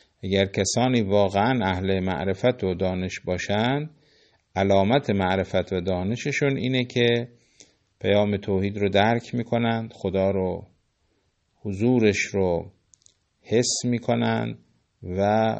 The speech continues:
به وحدانیت خدا گواهی می‌دن و گواهی می‌دن که معبودی جز او نیست.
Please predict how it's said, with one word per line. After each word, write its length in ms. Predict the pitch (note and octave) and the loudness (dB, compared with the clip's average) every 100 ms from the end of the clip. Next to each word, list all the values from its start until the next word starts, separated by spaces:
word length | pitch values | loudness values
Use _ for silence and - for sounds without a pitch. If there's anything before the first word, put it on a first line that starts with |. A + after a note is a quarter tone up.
| - | -8
به 380 | F2+ F2+ F2 E2+ | -8 -4 -4 -2
وحدانیت 920 | F#2 - - F#2+ F2+ E2+ F2 A2 A2+ | -4 -4 -6 -4 -4 -4 -2 -2 -2
خدا 560 | G#2+ A2 G#2 G2+ G#2 G2+ _ _ _ _ _ | -4 -2 2 2 0 -6 _ _ _ _ _
گواهی 500 | - F2 E2 D#2+ G2+ | -6 -2 -2 -2 -2
می‌دن 580 | G#2+ G#2 G2 F#2+ F#2 F2+ | -2 -2 -2 -2 -4 -6
و 80 | G#2 | -4
گواهی 480 | G2+ G#2 G#2 G2+ A2+ | 0 2 4 2 0
می‌دن 400 | A#2 A2+ A2+ G#2+ | 0 2 0 0
که 440 | G#2 A2 A#2 A#2+ - _ _ - | -2 -2 -2 -4 -10 _ _ -6
معبودی 720 | F#2 E2+ G2 G#2+ A#2+ A#2+ A#2+ | -4 -2 -2 -2 -2 -2 -4
جز 340 | G#2+ G2+ F#2+ F#2 | 0 0 0 -6
او 240 | F2+ G#2+ | -6 -2
نیست. 840 | G2+ F#2+ F2 D#2 D2+ - - - | -2 -2 -4 -6 -10 -12 -14 -20